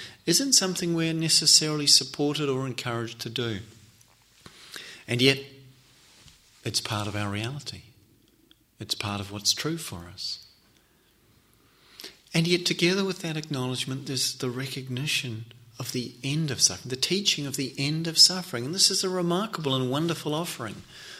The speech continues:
that the Buddha made, and that is available to us through the practice of meditation, through the reflections and explorations of spiritual teachings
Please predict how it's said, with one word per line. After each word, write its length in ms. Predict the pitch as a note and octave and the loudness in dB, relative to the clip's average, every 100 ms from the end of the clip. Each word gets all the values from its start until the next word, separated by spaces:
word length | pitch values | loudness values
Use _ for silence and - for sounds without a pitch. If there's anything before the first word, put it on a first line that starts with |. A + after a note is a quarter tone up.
| - | -14
that 160 | B2+ C3 | -10 -6
the 60 | |
Buddha 260 | A#2+ C3+ C3+ | -4 -4 -2
made, 480 | D3+ E3 F#2 F2+ - - _ _ _ _ _ _ _ _ _ - | -4 -4 -6 -10 -20 -20 _ _ _ _ _ _ _ _ _ -6
and 120 | A2 | -4
that 120 | A#2 | 0
is 360 | A2+ - - - - _ _ _ _ _ _ - | 4 2 2 -10 -20 _ _ _ _ _ _ -4
available 600 | C#3 B2+ C3 D3 C3+ C#3+ | -2 0 0 0 -2 -2
to 280 | C#3 - G3+ | -2 -2 -4
us 500 | G2+ E2 - - - - _ _ _ _ _ - | -6 -4 -4 -4 -8 -18 _ _ _ _ _ -12
through 420 | - F3 D#3+ F#2 - - - | -8 -4 -4 -6 -10 -20 -16
the 80 | - | -8
practice 520 | G#2+ A2+ A2 B2 - | 0 0 0 -4 -4
of 120 | A#2 A#2 | -4 -6
meditation, 720 | A#2 A#2 - C3+ - F#2 E2 - - - - - - | -6 -8 -10 -6 -6 -6 -12 -20 -20 -20 -20 -20 -12
through 200 | - G#2+ | -8 -6
the 120 | A2 | -4
reflections 720 | A2 - C3 B2+ - G#2 F#2 | -6 -4 -6 -2 -2 -2 -6
and 220 | G2+ F#2 - - - _ _ _ _ - | -8 -10 -14 -18 -20 _ _ _ _ -8
explorations 760 | A#2+ - A#2 A2 C3+ - A2 G2+ | -8 -4 -2 -2 0 -2 -2 -8
of 280 | F#2 - - | -10 -6 2
spiritual 560 | - B2+ B2 A2+ A2+ | 2 4 0 -2 -4
teachings 640 | - G#2 - G#2 F2 - | -6 -4 -4 -6 -8 -10